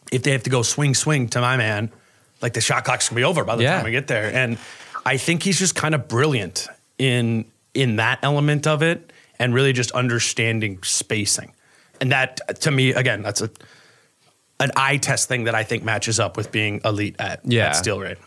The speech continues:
Speaker 2: He's just, he's such a smart defender. He also,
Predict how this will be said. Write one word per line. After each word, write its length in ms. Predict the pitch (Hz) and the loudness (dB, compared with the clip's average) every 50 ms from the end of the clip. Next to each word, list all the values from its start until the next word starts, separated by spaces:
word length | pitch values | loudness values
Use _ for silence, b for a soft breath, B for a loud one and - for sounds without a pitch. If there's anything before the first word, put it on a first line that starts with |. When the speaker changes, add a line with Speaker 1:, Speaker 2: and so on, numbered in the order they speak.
| _ - | _ -2
Speaker 2:
He's 220 | 156 170 143 - | 0 0 0 0
just, 260 | - 120 104 - - - - | -2 -2 -4 -4 -6 -8 -4
he's 160 | - 127 120 - | -2 0 0 0
such 200 | - 127 110 - | 0 -2 -2 -2
a 40 | 87 | -4
smart 320 | - - - 78 80 78 | -6 -4 -4 -6 -6 -8
defender. 500 | - 76 - - 78 80 82 82 80 85 B B B B B B | -10 -12 -10 -10 -10 -6 -4 -6 -6 -6 B B B B B B
He 160 | B - 135 139 | B 0 2 4
also, 680 | 139 143 139 - - 151 135 123 120 117 110 110 107 | 4 2 2 2 2 2 4 4 4 4 2 2 0